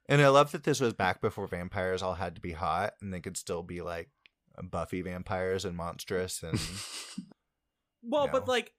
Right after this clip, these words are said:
Speaker 3: <laughs> the funny thing is, they all started out hot. It's just when they turn vampires when they're not.
Speaker 1: Yes.
Speaker 3: Like, so I guess it, technically it fulfills most of the brief. <laughs> Hot
Speaker 1: I just,
Speaker 3: vampires.
Speaker 1: uh,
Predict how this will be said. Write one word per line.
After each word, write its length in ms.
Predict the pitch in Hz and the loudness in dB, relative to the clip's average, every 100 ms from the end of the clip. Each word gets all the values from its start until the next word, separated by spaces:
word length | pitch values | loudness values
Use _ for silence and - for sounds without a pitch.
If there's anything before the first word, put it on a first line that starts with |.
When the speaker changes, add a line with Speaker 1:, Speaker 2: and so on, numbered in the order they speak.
| _ | _
Speaker 3:
<laughs> 200 | _ - | _ 0
the 140 | 294 277 | 2 4
funny 220 | 247 247 | 2 0
thing 160 | 240 240 | 0 0
is, 160 | 247 254 | 0 2
they 120 | 185 | 2
all 140 | 190 208 | 2 2
started 360 | 180 175 139 | 2 2 2
out 240 | 131 247 233 | 2 2 2
hot. 280 | 123 107 - | -2 -2 -4
It's 200 | 147 143 | -6 -2
just 180 | 151 151 | -4 -2
when 120 | 135 | -2
they 120 | 120 | -2
turn 220 | 120 117 | -2 -6
vampires 600 | 110 143 165 120 73 69 123 | -4 -2 -2 -6 -8 -8 -8
when 140 | 104 | -10
they're 120 | 50 90 | -10 -6
not. 200 | 107 - | -4 -4
Speaker 1:
Yes. 200 | - - - - _ | -8 -12 -16 -18 _
Speaker 3:
Like, 300 | 139 131 127 | -2 -2 -2
so 180 | - 156 | -2 -2
I 100 | - | -2
guess 220 | 214 302 214 | 0 0 0
it, 140 | - | -4
technically 520 | 202 214 190 160 151 | -2 -2 -4 -2 0
it 160 | 123 117 | 0 -2
fulfills 500 | - 151 143 151 131 | -6 -6 -2 -2 -2
most 300 | 135 165 - | -2 -2 -4
of 100 | 117 | -12
the 60 | |
brief. 300 | - 80 95 - - - - | -10 -8 -10 -10 -18 -10 -4
<laughs> 60 | 254 - - _ _ _ _ _ _ _ _ _ _ _ _ - | -4 -4 -20 _ _ _ _ _ _ _ _ _ _ _ _ -8
Hot 180 | 135 - | -4 0
Speaker 1:
I 120 | 110 | 0
just, 200 | 110 101 95 | 0 0 0
Speaker 3:
vampires. 240 | 98 | 2
Speaker 1:
uh, 20 | 101 | 2